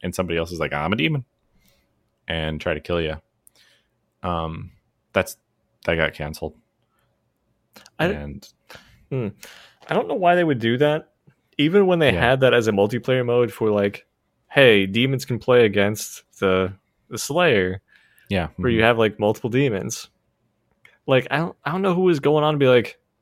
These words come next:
Speaker 2: "Oh, we're, we're going into multiplayer tonight, boys." Like,
Speaker 1: Right.
Speaker 2: like, that was the thing that people were looking forward to. First,
Speaker 1: Yeah.
Speaker 2: like, I understand it would be fun to be a demon temporarily, but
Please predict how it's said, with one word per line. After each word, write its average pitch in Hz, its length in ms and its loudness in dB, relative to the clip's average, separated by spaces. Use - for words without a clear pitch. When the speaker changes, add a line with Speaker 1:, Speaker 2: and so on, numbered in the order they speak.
Speaker 2:
"Oh, 120 180 6
we're, 120 260 2
we're 117 140 -2
going 139 240 2
into 156 100 -2
multiplayer 113 560 2
tonight, 104 280 -2
boys." 107 400 0
Like, 113 160 0
Speaker 1:
Right. 87 140 2
Speaker 2:
like, 117 80 0
that 135 100 6
was 143 100 0
the 123 80 -4
thing 123 140 -2
that 110 100 -2
people 110 200 -6
were 110 60 4
looking 101 160 -6
forward 104 340 0
to. - 240 -10
First, - 400 0
Speaker 1:
Yeah. 98 100 -6
Speaker 2:
like, - 100 -2
I - 40 4
understand 160 340 0
it 131 60 0
would 120 100 0
be 117 80 -2
fun 117 300 -2
to 101 360 -2
be 127 180 2
a 139 60 0
demon 143 300 -4
temporarily, 135 720 -2
but 110 300 2